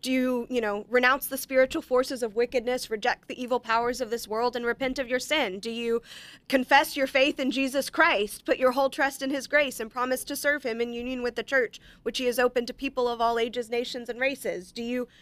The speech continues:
and then, "Do you vow to support the ministries of your church with your prayers, presence, gift, service, and witness?" We don't ask them, you know, "Do you believe in the virgin birth?" Or, "Do you believe in the bodily resurrection?" Or, "Do you believe that this is what defines marriage?" We don't e-, you know, we don't ask doctrinal questions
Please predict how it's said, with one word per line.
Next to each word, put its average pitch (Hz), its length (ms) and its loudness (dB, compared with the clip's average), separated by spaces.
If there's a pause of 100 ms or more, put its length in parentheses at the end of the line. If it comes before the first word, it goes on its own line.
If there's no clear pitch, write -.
(260)
and 277 120 6
then, 277 80 6
"Do 269 100 -2
you 269 140 2
vow 262 200 8
to 285 120 -6
support 294 400 4
the 269 80 4
ministries 247 480 2
of 226 80 -4
your 226 100 0
church 247 300 0
with 233 100 -6
your 220 100 0
prayers, 226 280 -2
presence, 214 380 -4
gift, - 160 -4
service, 185 360 -4
and 214 120 -4
witness?" 214 400 0 (240)
We 269 80 2
don't 294 160 8
ask 415 340 6
them, 220 440 4
you 262 120 2
know, 214 280 0 (220)
"Do 294 100 4
you 294 100 6
believe 269 320 4
in 262 80 4
the 247 80 2
virgin 240 400 2
birth?" 285 440 4
Or, 226 280 4
"Do 247 120 -6
you 240 120 -2
believe 240 340 2
in 247 100 2
the 240 60 2
bodily 233 380 2
resurrection?" 240 600 2
Or, 196 80 -2
"Do 208 140 -10
you 226 300 -6 (380)
believe 254 580 4
that 220 160 0
this 240 180 2
is 233 140 -4
what 226 180 4
defines 240 420 4
marriage?" 233 500 2
We 226 120 -6
don't 240 200 2
e-, 262 140 -4
you 254 120 0
know, 208 160 0
we 214 120 -4
don't 247 220 2
ask 277 420 2
doctrinal 240 760 0
questions 180 1000 -2